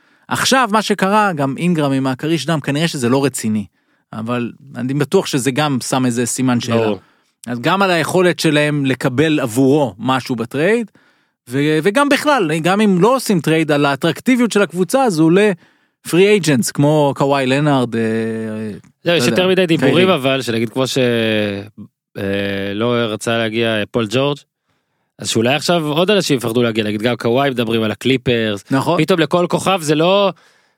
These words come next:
Speaker 2: זה לא obvious, וזה דווקא דבר שהשתנה אצל לברון.
Speaker 1: נכון.
Speaker 2: אז ראינו אז שדורנט בא ואמר את ההערה טוקסית כזאת, שאולי
Speaker 1: נכון,
Speaker 2: טיפה הוצא,
Speaker 1: נכון.
Speaker 2: אולי כאילו אפשר להגיד שהוצא מקשרה,
Speaker 1: זה
Speaker 2: אבל
Speaker 1: לא משנה, אבל
Speaker 2: אבל בן אדם
Speaker 1: בדיוק.
Speaker 2: לא אומר את זה,
Speaker 1: בדיוק.
Speaker 2: כאילו,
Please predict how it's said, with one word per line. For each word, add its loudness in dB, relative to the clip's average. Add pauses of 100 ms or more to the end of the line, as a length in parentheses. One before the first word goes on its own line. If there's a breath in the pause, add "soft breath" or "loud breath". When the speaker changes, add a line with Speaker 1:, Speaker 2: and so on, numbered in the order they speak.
Speaker 2:
זה 0
לא 2
obvious, -2
וזה 2
דווקא 0
דבר 0
שהשתנה -2
אצל -2
לברון. -2
Speaker 1:
נכון. 2
Speaker 2:
אז 0
ראינו 2
אז -2
שדורנט 0
בא 0
ואמר 0
את -6
ההערה 0
טוקסית -4
כזאת, -2
שאולי 0
Speaker 1:
נכון, 0
Speaker 2:
טיפה 2
הוצא, 0
Speaker 1:
נכון. -4
Speaker 2:
אולי 0
כאילו 0
אפשר -2
להגיד -2
שהוצא -2
מקשרה, -2
Speaker 1:
זה 4
Speaker 2:
אבל 4
Speaker 1:
לא 2
משנה, 2
אבל -2
Speaker 2:
אבל 2
בן 2
אדם 2
Speaker 1:
בדיוק. 2
Speaker 2:
לא 2
אומר 0
את -2
זה, 2
Speaker 1:
בדיוק. 0
Speaker 2:
כאילו, 2